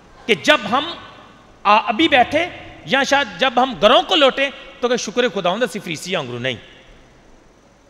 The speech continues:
Then you have not learned from this parable। आपने then इस तमसील से कुछ नहीं सीखा, आपका रवैया भी वैसे का वैसे ही है जैसे कि उस फरीसी का था।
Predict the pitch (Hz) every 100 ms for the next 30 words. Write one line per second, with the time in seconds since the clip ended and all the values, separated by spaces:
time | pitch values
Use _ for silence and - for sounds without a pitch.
0 | _ 127 202 233 233 139 175 160 143 120
1 | 143 185 196 - 123 123 180 233 262 254
2 | - 180 143 160 - 131 117 107 92 -
3 | - - _ - - - _ - 185 247
4 | 262 269 269 185 233 247 - - 233 -
5 | 240 202 311 311 330 - 359 - 453 403
6 | 269 - 135 - - - - - _ _
7 | - 240 302 - 381 370 269 240 330 359
8 | 320 262 - 370 370 285 247 370 370 294
9 | 247 233 311 330 - 330 359 415 392 330
10 | 254